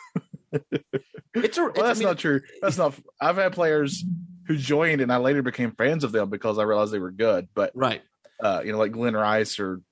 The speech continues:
Speaker 1: or Eddie Jones and the, and the like. But, uh, yeah, it's, it's gotta be something like,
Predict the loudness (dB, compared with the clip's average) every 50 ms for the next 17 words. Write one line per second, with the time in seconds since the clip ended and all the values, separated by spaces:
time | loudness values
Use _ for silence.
0 | _ _ _ -4 -2 -2 -2 -4 -2 0 2 2 2 2 2 2 2 2 0 -2
1 | -4 -6 -8 -8 -8 -8 -8 -8 -6 -4 -4 -2 -2 -2 -2 -2 -2 -2 -4 _
2 | _ 4 4 4 4 0 _ _ _ -6 -2 0 0 0 0 0 0 0 -2 -2
3 | -6 -14 -6 -2 0 0 0 0 -4 -4 -6 -6 -10 _ -20 -20 _ _ _ _
4 | _ _ -2 -2 0 0 0 0 0 2 0 0 0 -2 -2 -2 -2 -2 0 0
5 | 0 0 -2 -6